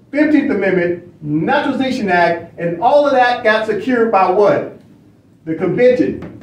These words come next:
Treaty, Treaty of Madrid, which is Madrid Convention, secured the fact that Moors could be what?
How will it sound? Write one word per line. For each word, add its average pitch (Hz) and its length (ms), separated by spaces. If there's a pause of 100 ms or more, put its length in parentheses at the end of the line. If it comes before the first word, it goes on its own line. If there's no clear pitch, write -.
(120)
Treaty, 247 420
Treaty 247 240
of 254 60
Madrid, 214 680 (380)
which 175 200
is 151 120
Madrid 208 440
Convention, 226 520
secured - 800 (840)
the 156 100
fact 190 300
that 151 80
Moors 175 380
could 151 140
be 185 100
what? - 440